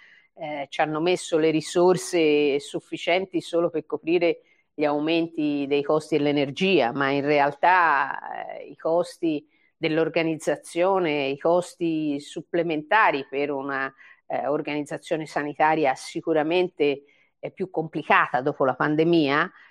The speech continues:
eh, i costi per, eh, remunerare nel modo giusto i professionisti, eh, tutto questo non hanno fatto nulla, anzi i limiti alle assunzioni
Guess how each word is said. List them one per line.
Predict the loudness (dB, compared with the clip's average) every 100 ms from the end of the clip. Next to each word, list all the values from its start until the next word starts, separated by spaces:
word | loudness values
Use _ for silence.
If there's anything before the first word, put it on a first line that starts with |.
| _ _
eh, | -2 0 0 0 -2
i | -2
costi | 2 2 2 -2 -2 0
per, | 0 2 2 2
eh, | 4 4 2 0
remunerare | 0 0 2 2 4 4 4 2
nel | 2
modo | 0 0 0
giusto | -2 -2 -4
i |
professionisti, | -2 -2 -2 0 0 2 0 -4 -14 -14 _ _ _ _
eh, | -6 -6
tutto | -8 -4 -2
questo | 4 2 2 0 0 2 0 -2 -4
non | -2
hanno | 0 0 0
fatto | 0 0 -2
nulla, | 0 0 0 0 0
anzi | 0 0 -2 -10 -8 -6 -6 _ _ _ _ _ _ _ -6
i |
limiti | -2 0 -2 0
alle | 2 4 2
assunzioni | -2 -8 -8 -6 0 2 4 2 -2